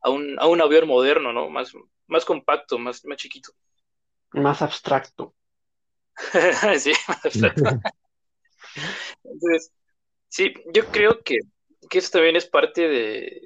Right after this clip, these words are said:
Speaker 1: de la evolución de la, de la tecnología humana, ¿no? Y de, y de cómo concebimos las cosas que creemos que son posibles o no. Porque finalmente, pues, lo, lo que nos parece increíble es lo que no hemos llegado todavía a realizar. Y cuando lleguemos a, a un punto,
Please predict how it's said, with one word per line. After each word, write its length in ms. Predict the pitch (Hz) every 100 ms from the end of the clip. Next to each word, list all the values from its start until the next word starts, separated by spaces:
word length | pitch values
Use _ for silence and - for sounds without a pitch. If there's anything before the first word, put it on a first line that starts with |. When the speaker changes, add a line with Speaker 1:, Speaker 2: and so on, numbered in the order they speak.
| -
Speaker 1:
de 80 | 123
la 100 | 123
evolución 520 | 120 131 135 143 160
de 60 | 170
la, 260 | 147 113 120
de 100 | 127
la 80 | 123
tecnología 420 | 127 131 123 147
humana, 360 | 143 139 135 117
¿no? 280 | 139 147
Y 120 | 139 117
de, 300 | 117 - -
y 100 | 127
de 160 | 135 131
cómo 260 | 160 165
concebimos 540 | 165 131 127 135 151 151
las 160 | 120
cosas 320 | - 143 151 -
que 200 | 127 - _
creemos 440 | 127 131 143 156
que 100 | -
son 180 | 131 135
posibles 440 | 135 131 147 135 113
o 60 |
no. 180 | 117 120 _ - - - _ -
Porque 220 | 127 123
finalmente, 580 | 139 156 165 170 180 185
pues, 320 | - 104 - -
lo, 320 | 143 117 110
lo 140 | 117 135
que 100 | 147
nos 100 | 143
parece 280 | 160 175 202
increíble 680 | 175 156 160 170 170 180
es 100 | 160
lo 120 | 147 -
que 100 | 123
no 80 |
hemos 240 | 147 151 -
llegado 240 | 127 139
todavía 240 | 135 135 139
a 20 |
realizar. 440 | 135 113 127 123 - _ _
Y 180 | - -
cuando 280 | 127 131
lleguemos 560 | 131 131 135 160 180 175
a, 360 | 131 113 117 - -
a 140 | 117 127
un 160 | 160 -
punto, 540 | 160 160 180 208